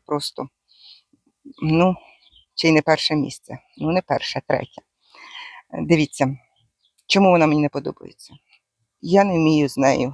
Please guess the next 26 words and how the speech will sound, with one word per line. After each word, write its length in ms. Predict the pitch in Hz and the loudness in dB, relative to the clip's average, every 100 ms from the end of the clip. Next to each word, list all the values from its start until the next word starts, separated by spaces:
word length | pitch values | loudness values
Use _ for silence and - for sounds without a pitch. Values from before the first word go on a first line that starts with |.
| - | -8
ніяк 340 | - 143 147 - - - - - _ _ _ - - | -2 4 4 4 -4 -14 -18 -20 _ _ _ -14 -8
потоваришувати. 880 | 143 143 131 135 - - - - - - - - | -4 0 2 0 -4 -4 -4 -6 -14 -20 -20 -2
Я 200 | 175 185 | 4 6
старалася, 680 | - - 147 135 131 139 - | 4 -2 2 4 4 0 -2
я 80 | 156 | 0
намагалася. 720 | 170 175 165 131 - 151 - - - - - _ | 0 0 0 0 -2 -6 -18 -20 -20 -20 -20 _
Я 460 | 160 165 160 - - | 0 4 4 2 -2
по-всякому 640 | 180 170 - 170 - 151 143 | 0 0 4 2 2 -4 0
до 100 | 147 | 0
неї, 460 | 151 143 - - - | 2 0 -4 -6 -6
різні 460 | 151 180 160 156 | -4 -4 -2 -2
підживлення, 640 | - 139 160 160 143 135 | -2 -4 0 2 2 2
все 280 | 143 - 165 | -2 0 2
я 180 | 165 143 | 4 4
з 100 | 131 | 4
нею 260 | 147 139 143 | 2 4 2
ніби 280 | 147 139 - | 0 -2 -2
так 160 | 131 - _ _ _ _ _ | -2 -2 _ _ _ _ _
робила, 500 | 151 156 190 214 196 - | 0 2 4 4 2 0
але 220 | 151 147 | 0 0
вона 280 | 143 151 170 | 2 2 2
в 80 | 180 | 2
мене 320 | 147 151 151 | 2 4 4
не 240 | 147 143 143 | 4 2 0
росте. 520 | 139 - - - 160 - | -4 -12 -12 -12 -12 -8
Тобто 380 | 196 - 165 | -8 -6 -6